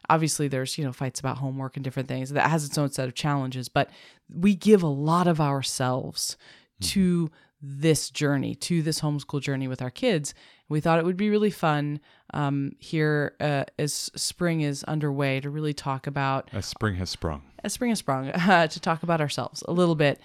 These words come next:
Speaker 2: Yeah.
Speaker 1: and, and how we can find time for ourselves
Speaker 2: Mm-hmm.
Speaker 1: in the midst of having so much to do for our kids and wanting
Speaker 2: Yeah.
Speaker 1: to give them,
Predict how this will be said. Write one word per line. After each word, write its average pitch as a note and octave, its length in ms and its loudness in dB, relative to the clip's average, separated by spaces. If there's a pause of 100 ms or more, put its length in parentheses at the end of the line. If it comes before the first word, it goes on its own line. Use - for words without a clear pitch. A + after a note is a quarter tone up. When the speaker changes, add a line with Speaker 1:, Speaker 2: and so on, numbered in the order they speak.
Speaker 2:
Yeah. F2+ 200 -6
Speaker 1:
and, F#3 200 2
and E3 160 0
how F3 440 2 (260)
we F3 280 -2
can D3+ 240 -4
find C#3+ 400 -2
time G#3 380 -4
for D#3+ 180 -4
ourselves C#3 640 -2 (100)
Speaker 2:
Mm-hmm. D2+ 220 -8
Speaker 1:
in G#3 140 8
the F#3 80 4
midst F3 280 0
of D3+ 120 -2
having D3 480 -2
so - 280 0
much F3 280 0
to D#3 100 -2
do C#3+ 180 -2
for C#3 300 -4
our B2+ 140 -8
kids - 420 -10
and D3+ 220 -4
wanting D#3 260 6
Speaker 2:
Yeah. C3 60 -2
Speaker 1:
to C#3+ 100 -8
give C#3 240 -2
them, C3+ 220 -4